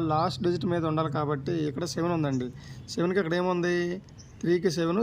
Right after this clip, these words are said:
సెవెన్కి త్రీ. అంటే ఇక్కడ ఈజీగా కూడా త్రీ అనేది వేసుకోవచ్చు. ఇదంతా పోయినట్టేనండి. ఇంకా టూ ఉంది. టూకి దగ్గరలో ఏ క్యూబ్ ఉంది? టూ క్యూబ్ అయితే చూడండి, టూ క్యూబ్ అయితే ఎయిట్ ఎక్కువైపోతుంది కాబట్టి వన్ క్యూబ్ అనేది వేసుకోవచ్చండి.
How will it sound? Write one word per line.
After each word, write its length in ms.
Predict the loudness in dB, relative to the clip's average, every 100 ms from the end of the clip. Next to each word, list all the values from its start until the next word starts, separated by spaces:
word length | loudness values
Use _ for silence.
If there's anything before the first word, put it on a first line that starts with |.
| 2
సెవెన్కి 260 | 0 0 0
త్రీ. 100 | 0 0
అంటే 140 | 0 0
ఇక్కడ 160 | 0 2 2 -2 -6 -16 -20 -8 0 2
ఈజీగా 400 | 2 2 2 0 0
కూడా 220 | 0 2 0 0 -2 -4 -2
త్రీ 100 | 2 2
అనేది 180 | 2 0
వేసుకోవచ్చు. 500 | 0 0 0 -2 -6 -8 -16 -18 -6 -2
ఇదంతా 320 | 0 0 -2 -2
పోయినట్టేనండి. 580 | -2 0 -2 -2 -4 -8 -12 -12 -12 -8
ఇంకా 120 | -4 -2
టూ 80 | 2 2 2
ఉంది. 180 | -2 0 4
టూకి 220 | 4 4
దగ్గరలో 300 | 2 2 6 6
ఏ 40 | 6 2
క్యూబ్ 180 | 2 2
ఉంది? 240 | 0 2 2 -2 -6 -12 -20 -20 -20 -20 -18 -2
టూ 100 | 0 0 4
క్యూబ్ 220 | 4 4 2
అయితే 220 | 4 4 4 0 -4 -10 -18 -18 -6
చూడండి, 320 | -2 0 0 0
టూ 80 | 0 2 4
క్యూబ్ 200 | 2 4
అయితే 160 | 2 2
ఎయిట్ 140 | 0 0
ఎక్కువైపోతుంది 480 | -2 -2 -2 -2 -2 0
కాబట్టి 380 | 0 -2 -2 -2 -2 -2
వన్ 100 | -2 0
క్యూబ్ 140 | 0 2
అనేది 160 | 2 0
వేసుకోవచ్చండి. 500 | 0 0 0 0